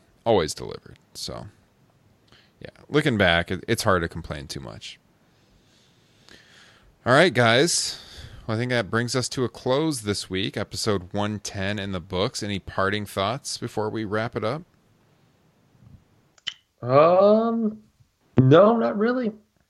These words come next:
Speaker 2: Just interested to see anything added to SummerSlam.
Speaker 1: Yeah,
Speaker 2: Roman
Speaker 1: it sounds
Speaker 2: Reigns,
Speaker 1: like
Speaker 2: I
Speaker 1: the card is fluid, so.
Speaker 2: Yes, I, I think I, I, I would suspect we will get a Roman Reigns appearance on the show. We just don't know what that will be, whether it will be a match or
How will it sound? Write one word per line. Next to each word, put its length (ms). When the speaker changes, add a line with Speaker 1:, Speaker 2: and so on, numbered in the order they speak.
Speaker 2:
Just 200
interested 400
to 60
see 360
anything 380
added 440
to 100
SummerSlam. 680
Speaker 1:
Yeah, 160
Speaker 2:
Roman 140
Speaker 1:
it 60
sounds 120
Speaker 2:
Reigns, 200
Speaker 1:
like 180
Speaker 2:
I 20
Speaker 1:
the 60
card 280
is 120
fluid, 480
so. 320
Speaker 2:
Yes, 280
I, 200
I 40
think 220
I, 80
I, 220
I 140
would 140
suspect 480
we 60
will 100
get 120
a 100
Roman 360
Reigns 300
appearance 800
on 180
the 60
show. 320
We 160
just 240
don't 160
know 120
what 280
that 120
will 120
be, 240
whether 320
it 20
will 80
be 120
a 40
match 560
or 300